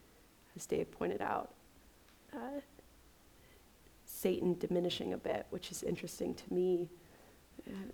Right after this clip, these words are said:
I grew up, uh, my mom's always been, like, one of those people who's like, "Well, it's the devil." Like, phone rings during prayer at dinner,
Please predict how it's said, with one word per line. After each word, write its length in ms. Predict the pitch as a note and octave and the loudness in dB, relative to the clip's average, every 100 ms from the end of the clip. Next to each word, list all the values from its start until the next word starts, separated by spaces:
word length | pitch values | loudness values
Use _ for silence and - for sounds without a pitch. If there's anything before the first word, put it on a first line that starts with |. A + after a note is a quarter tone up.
| - | 4
I 100 | G3 | 4
grew 180 | G#3 F#3 | 6 6
up, 160 | E3 F#3 - - - | 4 -2 -8 -10 -6
uh, 260 | F3+ D#3+ F3 | 0 0 4
my 140 | F#3 | 6
mom's 300 | F3+ F#3 F3+ | 6 6 6
always 260 | E3 D#3+ D#3+ | 4 4 4
been, 180 | E3+ D3+ | 2 2
like, 180 | E3 | 0
one 100 | F3+ | 0
of 60 | D#3+ | 0
those 140 | D#3+ | 0
people 260 | - - E3+ | 0 -6 -4
who's 140 | D#3+ | -4
like, 220 | F3 D#3+ E3 | -2 -2 0
"Well, 440 | F#3 F#3+ G3+ G3+ G3+ - - - - | 2 6 4 2 -4 -16 -18 -20 -16
it's 180 | - - | -12 -4
the 120 | - | 4
devil." 300 | G3+ A#3 A3+ - | 12 12 12 12
Like, 300 | E3 - - | 10 6 8
phone 220 | E3+ E3+ | 10 12
rings 320 | F3+ F#3+ G3 | 10 10 8
during 280 | G3 F#3+ F#3+ | 6 6 6
prayer 280 | - G3+ G3 | 6 10 10
at 80 | F#3 | 12
dinner, 220 | A#3 | 10